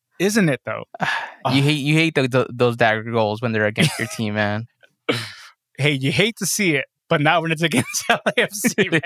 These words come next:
Speaker 1: I'm not gonna
Speaker 2: <laughs>
Speaker 1: look at. I, I, I, I'm sorry. I'm giving you crap. I know. <laughs> I know, man. You do hate to see it, man. That's rough.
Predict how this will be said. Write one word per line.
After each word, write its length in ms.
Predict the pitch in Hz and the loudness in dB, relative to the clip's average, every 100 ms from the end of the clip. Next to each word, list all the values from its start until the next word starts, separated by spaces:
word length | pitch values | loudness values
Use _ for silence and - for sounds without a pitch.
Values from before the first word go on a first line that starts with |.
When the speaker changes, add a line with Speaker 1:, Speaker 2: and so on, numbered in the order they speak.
| 160 - | 0 2
Speaker 1:
I'm 240 | 170 180 180 | 2 2 0
not 240 | - 285 - | 0 0 0
gonna 420 | 240 - 170 147 - | -2 -2 0 -2 -2
Speaker 2:
<laughs> 80 | 214 | -2
Speaker 1:
look 120 | 196 | -2
at. 100 | 160 - - | -2 -8 -2
I, 160 | 175 208 | -2 0
I, 160 | 185 202 170 190 - | 0 2 2 0 0
I, 120 | 175 | -2
I'm 100 | 190 | -2
sorry. 300 | 151 180 175 | 0 0 2
I'm 80 | 165 | -2
giving 260 | 156 170 160 | 0 -2 -2
you 100 | 143 | -2
crap. 300 | - 131 131 | 0 0 2
I 120 | 135 | 0
know. 180 | 139 143 | 2 2
<laughs> 20 | |
I 80 | 143 - - | 0 -2 -2
know, 100 | 185 | -2
man. 200 | 151 151 | -2 -6
You 140 | 151 165 | -6 -4
do 140 | 220 | 2
hate 160 | 226 202 | 2 2
to 80 | 160 | -4
see 220 | - 143 | -2 -2
it, 80 | 131 | 0
man. 160 | 131 | 2
That's 240 | 147 156 - | 4 2 2
rough. 320 | 147 123 - | 2 0 -4